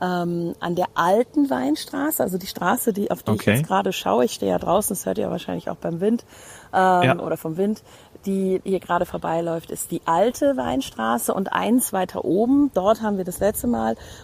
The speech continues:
Speaker 1: Urlaub gemacht, äh, da ist die, die südsteirische Weinstraße. Es gibt verschiedenste Radelrouten, Panoramarouten und eine davon heißt eben südsteirische Weinstraße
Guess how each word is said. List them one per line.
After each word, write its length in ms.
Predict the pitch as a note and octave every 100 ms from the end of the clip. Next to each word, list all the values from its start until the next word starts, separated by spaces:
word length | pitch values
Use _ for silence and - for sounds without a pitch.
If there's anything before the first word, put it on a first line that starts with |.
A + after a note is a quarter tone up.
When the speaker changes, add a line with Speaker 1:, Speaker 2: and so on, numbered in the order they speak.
| -
Speaker 1:
Urlaub 420 | G#3+ A3 G#3 -
gemacht, 580 | G#3 G3 G3 G3 - -
äh, 200 | F#3 F3+
da 160 | F3+
ist 320 | - - -
die, 280 | G3 F#3 F3+ - - - -
die 160 | F3+
südsteirische 760 | E3 G3 - G3 F#3+ F3+ - D#3+
Weinstraße. 640 | E3+ G#3+ B3+ G3+ G3+ G#3
Es 140 | - -
gibt 160 | G#3
verschiedenste 880 | - F3+ - A3 A#3+ A#3 - F#3 F3+ - - -
Radelrouten, 880 | E3 F3 F#3+ G#3+ G3 F3+ F#3 F3 E3+
Panoramarouten 1200 | E3+ F3+ F3+ E3+ E3 G#3 A#3 G3 G3 G#3 G3 F#3+
und 180 | F#3 F3
eine 280 | - F#3 F3
davon 400 | F3 - E3 E3+
heißt 240 | E3 -
eben 340 | - E3 D#3+ D#3+ - -
südsteirische 760 | - F#3+ - F3 E3+ E3 - D3+
Weinstraße 880 | F3 C4 - G#3+ G3+ G3+ - G3+